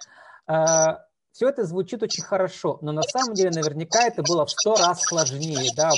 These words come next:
поднять такой огромный проект. Расскажите, а, как вы преодолевали трудности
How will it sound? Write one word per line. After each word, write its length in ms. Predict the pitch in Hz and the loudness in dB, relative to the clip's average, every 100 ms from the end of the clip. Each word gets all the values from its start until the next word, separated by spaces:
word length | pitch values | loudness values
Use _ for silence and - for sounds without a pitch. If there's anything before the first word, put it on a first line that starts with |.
| - | 2
поднять 420 | 156 131 170 170 | 0 0 0 0
такой 240 | 135 - | -2 -4
огромный 400 | 131 147 127 139 | -2 0 -2 -6
проект. 380 | 135 151 139 - | -4 0 2 2
Расскажите, 760 | 151 - 190 165 226 - 170 147 156 - - - - - | 0 0 0 0 -2 -2 -4 -2 -4 -6 -8 -8 -6 -4
а, 300 | - 143 139 - | -2 -2 -4 -2
как 260 | 185 196 | -2 -2
вы 120 | 175 | -4
преодолевали 680 | 165 165 156 165 156 160 151 | -4 -4 -4 -4 0 0 0
трудности 580 | 147 226 233 190 - | -2 -6 -4 -8 -8